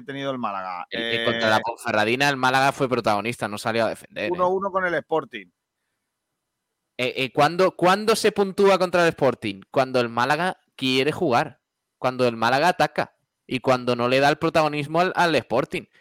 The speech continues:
Speaker 2: En el momento en el que el Sporting apretó en la primera parte, Aprovechó una jugada de, de desorden defensivo del Málaga para marcar el cero uno. Y contra el Zaragoza lo mismo. Cuando el Málaga está encerrado, por mucho que tuviera un, un jugador menos,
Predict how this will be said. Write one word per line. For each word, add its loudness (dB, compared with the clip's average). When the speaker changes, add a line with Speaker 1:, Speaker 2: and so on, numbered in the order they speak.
Speaker 2:
En -10
el -4
momento -2
en 0
el 0
que 2
el 4
Sporting 0
apretó 0
en -2
la 2
primera 0
parte, -2
Aprovechó 2
una 0
jugada 4
de, 0
de -2
desorden -2
defensivo 0
del 2
Málaga 0
para 0
marcar 0
el -4
cero 2
uno. -2
Y -6
contra 0
el 0
Zaragoza 0
lo 0
mismo. -4
Cuando -2
el -6
Málaga 0
está 0
encerrado, 2
por 0
mucho -8
que -2
tuviera -2
un, -6
un -12
jugador 2
menos, -2